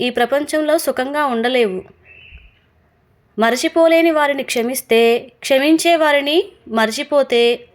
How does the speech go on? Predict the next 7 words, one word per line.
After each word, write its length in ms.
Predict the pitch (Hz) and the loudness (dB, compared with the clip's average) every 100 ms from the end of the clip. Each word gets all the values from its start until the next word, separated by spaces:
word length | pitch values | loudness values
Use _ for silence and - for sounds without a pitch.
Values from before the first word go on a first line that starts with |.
| - | -4
అది 200 | 214 247 | -4 0
ఏ 160 | 262 320 | 0 0
మనశ్శాంతికి 760 | 254 247 254 277 262 262 226 | 0 -4 -4 -4 -4 -4 -4
నాంది. 520 | 233 214 214 220 208 - _ _ _ _ _ _ _ _ _ _ _ _ _ _ _ _ _ _ _ - | 0 0 0 -2 -6 -10 _ _ _ _ _ _ _ _ _ _ _ _ _ _ _ _ _ _ _ -6
దేవుడు 400 | 226 247 277 330 | 0 2 2 4
అనేది 380 | 370 320 277 294 | 4 2 0 0
నమ్మకం, 540 | 302 226 240 247 226 | 0 0 -2 -2 -4